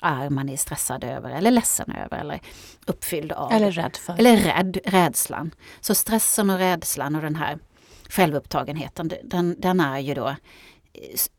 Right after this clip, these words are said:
Speaker 1: liksom när vi är ockuperade utav den, då är det ju svårt att vara så där lyhörd och empatisk och härlig som man önskar att man alltid är. Så att, eh,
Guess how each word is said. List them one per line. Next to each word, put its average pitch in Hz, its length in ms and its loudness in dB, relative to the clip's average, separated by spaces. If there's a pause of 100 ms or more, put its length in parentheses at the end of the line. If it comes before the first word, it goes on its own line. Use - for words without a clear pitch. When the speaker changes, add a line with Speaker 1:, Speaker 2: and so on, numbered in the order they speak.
(280)
Speaker 1:
liksom 175 300 -4
när 165 80 2
vi 160 180 0
är 147 40 -2
ockuperade 151 500 -4
utav 151 200 -8
den, 147 100 -6
då 185 60 0
är 175 60 0
det 147 60 -4
ju 135 80 -6
svårt - 420 -6
att 139 60 -8
vara 143 260 -4
så 170 140 -4
där 143 220 -10 (320)
lyhörd 135 560 0
och 135 80 -6
empatisk - 720 -10
och - 60 -6
härlig 127 340 -4
som 147 120 -6
man 135 140 -4
önskar 156 400 0
att - 60 -12
man 151 200 -2
alltid 185 800 2 (100)
är. 123 360 0 (2250)
Så - 120 -16
att, - 240 -14
eh, 156 200 -6